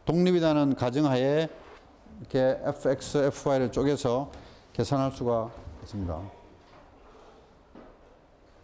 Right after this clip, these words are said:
자, 이제 변수 두 개짜리를 예를 보겠습니다.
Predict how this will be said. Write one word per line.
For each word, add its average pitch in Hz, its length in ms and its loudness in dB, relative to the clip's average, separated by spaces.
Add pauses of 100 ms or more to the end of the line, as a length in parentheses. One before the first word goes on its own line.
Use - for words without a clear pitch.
(1000)
자, 120 260 2
이제 147 100 4
변수 147 380 0
두 147 80 0
개짜리를 165 800 2
예를 151 200 0
보겠습니다. 117 580 -2